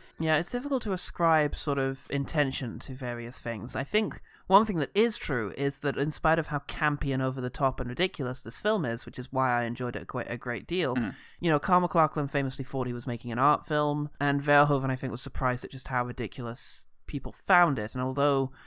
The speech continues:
Speaker 1: they've kind of come to terms with it getting a, a reputation for so bad it's good, or a reputation I'm not entirely behind, which we'll come to later, I think it was genuinely intended as a critique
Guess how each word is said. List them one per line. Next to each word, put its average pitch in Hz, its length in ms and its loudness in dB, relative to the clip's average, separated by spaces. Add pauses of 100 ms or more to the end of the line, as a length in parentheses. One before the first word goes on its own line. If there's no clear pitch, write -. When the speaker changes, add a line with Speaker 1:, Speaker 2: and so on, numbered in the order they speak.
(160)
Speaker 1:
they've 135 140 0
kind 143 160 2
of 135 60 0
come 143 160 -2
to 135 100 -4
terms 139 300 0
with 127 140 -6
it 107 160 -4 (320)
getting 131 320 0
a, 117 240 -4
a 120 200 0
reputation 127 600 -4
for - 80 -10
so 131 280 -2
bad 117 200 -2
it's - 140 -8
good, 151 340 2
or 135 240 -4
a 175 80 -4
reputation 190 480 -2
I'm 151 80 -2
not 151 80 -2
entirely 135 460 -2
behind, 107 420 -8
which - 140 -16
we'll 117 120 -12
come 120 200 -8
to 98 160 -10
later, 113 340 -6 (100)
I 160 100 -2
think 202 260 2
it - 80 0
was 170 200 2
genuinely 160 520 0
intended 143 360 0
as 135 120 -6
a - 20 -2
critique - 560 -4